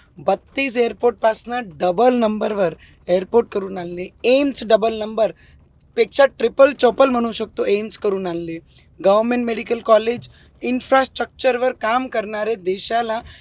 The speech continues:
एक सन्मान भेटून देणारे जे देशाचे प्रधानमंत्री आहे, जर त्यांच्या ऑपोजिटमध्ये कोणी ना कोणी विरोधक लढत आहे, तर मी तर खूप मामुलीशी कार्यकर्ता आहे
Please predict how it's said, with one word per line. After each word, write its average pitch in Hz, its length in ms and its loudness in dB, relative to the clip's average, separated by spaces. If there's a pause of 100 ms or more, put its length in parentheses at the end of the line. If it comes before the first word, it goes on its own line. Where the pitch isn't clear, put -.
(100)
एक 208 160 -4
सन्मान 226 560 -2
भेटून 226 320 -6
देणारे 196 540 -2 (440)
जे 226 100 -4
देशाचे 208 380 -4
प्रधानमंत्री 196 760 -10
आहे, 190 100 -10 (340)
जर 247 160 -8
त्यांच्या 170 380 -4
ऑपोजिटमध्ये 190 760 -6
कोणी 175 300 -6
ना 190 120 -8
कोणी 180 280 -6
विरोधक 170 440 -8
लढत 180 280 -10
आहे, 156 140 -10 (420)
तर 202 40 -20
मी 226 120 -14
तर 269 160 -16
खूप 269 180 -12
मामुलीशी 190 540 -8
कार्यकर्ता 175 560 -12
आहे 170 80 -10